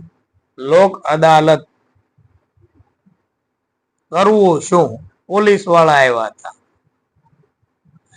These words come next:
વધુમાં વધુ પહેલા તો વીડિયો શેર કરો, કેમ કે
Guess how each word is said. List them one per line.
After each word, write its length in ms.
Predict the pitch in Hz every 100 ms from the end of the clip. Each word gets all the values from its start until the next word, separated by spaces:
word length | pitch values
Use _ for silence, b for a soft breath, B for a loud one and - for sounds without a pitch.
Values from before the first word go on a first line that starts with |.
| b b b - 480 1017 1077 1077 679 - - - 151
વધુમાં 580 | 151 151 185 208 202 180
વધુ 220 | 175 180
પહેલા 320 | 156 156 165 160
તો 120 | 160
વીડિયો 400 | 151 151 156 143
શેર 260 | - 151 139 127
કરો, 240 | - 101 - _ _ _ _ _ -
કેમ 200 | 151 151
કે 120 | 160